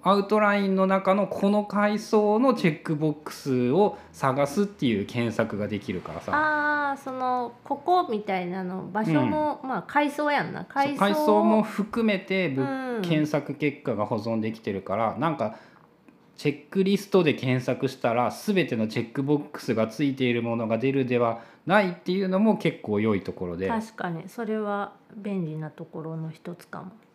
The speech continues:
Speaker 1: で、ブックマークをさ、増やせば増やすほどさ、その、パッと思い出しにくくなるからさ、ワークフロービーだと、その、実用的に使おうと思ったら、やっぱね、三個とか五個ぐらいが限界なんだよね。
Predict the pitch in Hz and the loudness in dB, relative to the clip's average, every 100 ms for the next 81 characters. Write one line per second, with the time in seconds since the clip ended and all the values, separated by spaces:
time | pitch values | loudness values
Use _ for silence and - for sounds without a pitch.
0 | _ _ _ _ - 156 147 147 - 185 | _ _ _ _ -8 -4 0 0 0 -2
1 | 196 175 135 107 101 104 98 160 160 160 | 2 2 0 -4 -2 -4 -4 -2 -2 0
2 | 139 101 110 107 104 - 87 87 92 82 | 0 0 -2 -2 -4 -10 -10 -8 -8 -8
3 | - - _ - 110 101 92 - - 196 | -12 -20 _ -8 -4 -4 -4 -8 -2 -2
4 | - 120 117 123 139 135 135 131 131 131 | 0 -4 -2 0 0 0 0 2 2 0
5 | 117 92 87 82 - 82 - 92 78 - | -4 -4 -6 -8 -10 -14 -10 -10 -10 -12
6 | - _ _ _ _ - _ - 160 170 | -20 _ _ _ _ -20 _ -2 0 0
7 | 190 196 190 120 104 87 90 123 98 98 | 2 6 6 6 2 -2 -4 -4 -4 -6
8 | 101 - 101 107 131 - 208 196 185 185 | -8 -8 -10 -6 -6 0 2 2 0 -2
9 | 180 170 175 - 175 127 107 101 104 85 | 0 -2 -2 2 4 4 0 0 -4 -4
10 | 95 127 85 - 190 185 151 - 107 101 | -4 -4 -6 -6 -2 0 -2 -4 -8 -6
11 | 101 90 101 147 151 147 98 87 101 113 | -6 -6 -2 0 2 2 2 -2 -4 -4
12 | 107 120 113 104 85 73 80 | -2 -2 0 -2 -4 -8 -12